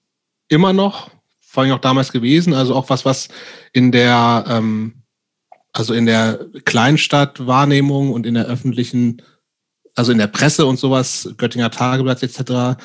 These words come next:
das war halt so der Hort des Bösen, Antifa, alles, was gegen den Staat ist, findet da statt. Also nichts, wo man, also ist jetzt nicht so ein Club, wo man mal hingeht, sondern das ist schon was, was, glaub ich, äh,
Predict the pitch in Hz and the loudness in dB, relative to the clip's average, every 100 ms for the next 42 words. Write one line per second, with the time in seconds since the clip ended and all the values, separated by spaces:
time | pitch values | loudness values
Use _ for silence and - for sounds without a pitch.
0 | - - 101 - 113 123 - 117 113 113 | -18 -10 -6 0 2 0 -2 -2 0 2
1 | 113 110 - _ - - - - 127 131 | 0 -2 -12 _ -20 -20 -20 -6 0 0
2 | 135 - 123 120 - - - _ _ _ | 0 -2 -2 -2 -6 -12 -16 _ _ _
3 | _ _ - 127 147 143 147 139 139 139 | _ _ 2 4 4 6 4 6 4 4
4 | 139 - _ _ - 131 139 143 117 131 | 0 -8 _ _ -2 2 4 2 2 2
5 | 131 131 131 135 131 - 127 123 - - | 2 2 0 0 0 0 -2 -2 -4 -8
6 | - 120 131 127 123 - 117 139 - 139 | -2 0 2 2 2 0 2 0 0 -4
7 | - - 127 120 123 - 123 139 123 120 | -4 -4 -4 0 -2 0 0 0 0 0
8 | 120 135 - 135 135 127 123 - - - | 0 0 0 2 4 4 2 -4 -20 -20
9 | _ _ 113 123 127 120 139 135 131 117 | _ _ -2 -2 0 -2 -2 0 -2 2
10 | 160 170 151 131 120 117 113 110 131 123 | 0 2 2 4 4 4 2 2 2 2
11 | 123 147 127 123 120 117 123 - 131 127 | 2 0 -2 -2 0 -2 -4 -4 -2 -2
12 | 123 120 - 120 - 120 120 - - 123 | -2 -4 -10 -8 -2 -2 -2 -6 -10 -6
13 | 113 | -4